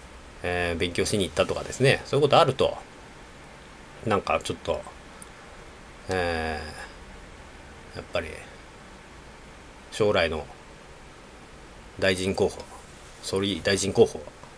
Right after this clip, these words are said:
小泉進次郎みたいな感じになってくってことですね。えー、そういうシステムが、やっぱ曲がりなりにも、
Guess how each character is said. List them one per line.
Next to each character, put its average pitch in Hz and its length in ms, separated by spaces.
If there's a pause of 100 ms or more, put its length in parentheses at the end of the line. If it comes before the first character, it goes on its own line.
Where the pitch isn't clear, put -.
(240)
小 107 120
泉 85 220
進 101 180
次 90 80
郎 78 80
み 76 80
た 76 120
い - 20
な 73 60 (500)
感 92 100
じ 87 120
に 92 60
な - 60
っ - 40
て - 100
く - 60
っ - 20
て - 80
こ - 80
と - 60
で - 40
す - 80
ね。 104 120 (840)
え 87 480
ー、 - 160 (960)
そ 113 60
う 120 40
い - 20
う 117 40
シ - 120
ス - 100
テ - 80
ム 78 100
が、 - 180 (540)
や 92 60
っ - 20
ぱ 87 140 (440)
曲 92 120
が 123 80
り 147 120
な 127 80
り 127 100
に 92 60
も、 78 160